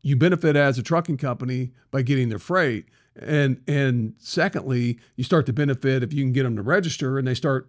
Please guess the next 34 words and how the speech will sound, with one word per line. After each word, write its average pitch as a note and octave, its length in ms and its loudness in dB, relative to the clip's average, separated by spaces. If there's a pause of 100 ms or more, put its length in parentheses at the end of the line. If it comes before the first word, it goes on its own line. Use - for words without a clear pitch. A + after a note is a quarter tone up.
(140)
identifying B2+ 600 2
other F3+ 160 0
carriers C3 440 -6
and B2+ 120 0
they B2+ 80 2
have C3 160 2
heavy B2 200 2
volume, C#3 520 -4 (280)
you're F3 140 6
gonna F#3 100 6
benefit F#3 400 -2
from - 200 -12
it. - 80 -20 (720)
So D#3+ 560 4
when E3 160 4
you D#3+ 80 8
look F3+ 180 2
at D#3+ 60 -2
your C#3+ 100 -2
trucking F#3 360 -2
com-, C3+ 200 0
operation, C3 1080 -2 (360)
we D#3+ 300 4
all G3 140 6
have F3 140 4
downtime. C3+ 480 -6 (600)
We E3+ 160 0
all E3 320 6
have D#3 320 4
time D3+ 260 2
we're D3 120 4
waiting C#3 340 2
to B2+ 60 0
load, A#2+ 320 -6